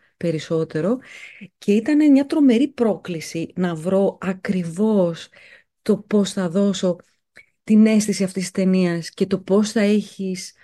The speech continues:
αγωνίες και προσδοκίες μέσα από ένα πλάνο. Ήταν πάρα πολύ δύσκολη δουλειά και όταν έλαβα το υλικό, την πρώτη μέρα πανικοβλήθηκα. Ε, και σιγά σιγά άρχισα να το δουλεύω μαζί με τη Μακένση, που είναι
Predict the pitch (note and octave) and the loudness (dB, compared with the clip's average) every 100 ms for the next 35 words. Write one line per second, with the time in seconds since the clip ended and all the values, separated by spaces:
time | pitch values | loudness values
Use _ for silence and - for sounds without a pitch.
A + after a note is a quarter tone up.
0 | _ _ _ _ _ _ - F#3+ G3 G3 | _ _ _ _ _ _ -2 2 4 6
1 | G#3+ G#3+ G#3 G#3 G3 D#3+ F#3 F#3 - F#3+ | 6 4 0 -2 -2 -2 -4 -4 -4 0
2 | E3+ D#3 - F#3 F#3 F3 E3 E3+ D#3 D#3 | 0 -2 -2 0 0 -2 -6 -8 -6 -6
3 | D#3+ D3+ D3 F3+ A#3+ G3+ G3+ C4 F#3+ E3+ | -4 -4 -4 0 0 0 -2 -2 -2 -4
4 | D3+ - E3+ D#3+ D3+ D3+ F3 G#3+ G#3 A#3 | -6 -8 -8 -6 -6 -6 -4 -6 -2 -2
5 | A#3 - _ F#3+ B3 A#3 F#3+ F#3 F3+ E3 | -2 -6 _ 0 2 2 0 -4 -4 -4
6 | C#3+ - D#3+ F#3+ B3+ - - - - - | -8 -4 0 2 0 -6 -20 -20 -8 -4
7 | E3 G#3+ C#4 C4 A3+ D4 D4 - G3+ F#3+ | 2 2 4 4 6 2 0 -4 -4 -2
8 | F#3+ G3 G#3 A3 G#3+ F3 F3 E3 - - | -2 -2 2 2 2 -2 -2 -6 -10 -18
9 | G#3+ - F#3+ G#3 G#3+ G#4 C4+ A#3+ E4 - | -16 -8 -4 -2 -2 -4 -2 -2 -2 -6
10 | G#3 A3 B3 A3+ G3+ F3+ F#3+ G3 F#3+ E3+ | -6 -4 -4 -6 -6 -4 -2 -2 -4 -4
11 | G#3 F#3+ F3+ D#3 F3 F3 F3+ - F#3 F3+ | -2 -2 -4 -6 -6 -8 -8 -6 -2 -2
12 | E3 | -4